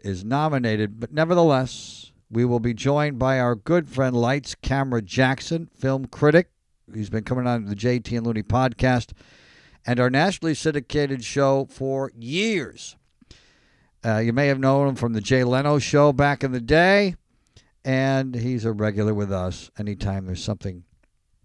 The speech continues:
big going on in the movie business.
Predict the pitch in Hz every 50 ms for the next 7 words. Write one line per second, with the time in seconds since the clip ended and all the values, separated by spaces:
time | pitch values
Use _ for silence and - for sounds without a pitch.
0 | - 120 160 220 226 196 156 127 117 120 107 104 107 104 98 92 95 98 104 110
1 | - _ _ - 131 135 147 160 180 185 165 151 127 - 110 95 92 - - 120
2 | 120 -